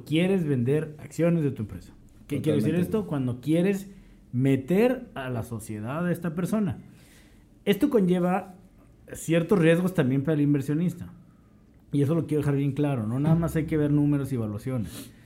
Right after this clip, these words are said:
Speaker 1: ¿Qué is-, qué, de qué manera te haces socio de alguien? Es bien importante. Porque cuando tú me haces socio, socio, y, y tú tienes una acción y yo tengo una acción, mañana tenemos un problema, o llega un tema de legal,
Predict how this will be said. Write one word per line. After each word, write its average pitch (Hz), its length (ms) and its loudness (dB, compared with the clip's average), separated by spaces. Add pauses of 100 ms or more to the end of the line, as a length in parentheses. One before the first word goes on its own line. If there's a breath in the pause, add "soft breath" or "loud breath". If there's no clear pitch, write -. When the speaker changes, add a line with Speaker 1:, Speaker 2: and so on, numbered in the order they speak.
(600 loud breath)
Speaker 1:
¿Qué 170 160 0
is-, 208 200 2 (220)
qué, 196 180 0
de 175 200 0
qué 190 80 0
manera 214 560 2
te 208 80 -2
haces 180 280 -2
socio 175 420 -2
de 165 120 0
alguien? 101 440 -4 (100)
Es 120 160 -4
bien 127 320 -2
importante. 139 640 -6 (800 loud breath)
Porque 131 280 -2
cuando 135 280 0
tú 247 140 0
me 339 100 2
haces 370 240 2
socio, 208 340 4
socio, 151 400 0
y, 120 120 2
y 120 200 -8
tú 185 160 -4
tienes 196 220 2
una 196 120 2
acción 165 280 -2
y 143 40 2
yo 143 80 0
tengo 156 180 -4
una 131 100 -2
acción, 214 520 -4 (720 loud breath)
mañana 175 460 -2
tenemos 175 360 -2
un 185 120 0
problema, 135 600 -2 (200)
o 104 160 -8
llega 147 320 -4
un 190 120 -4
tema 165 460 -2
de 107 120 -6
legal, 110 460 -6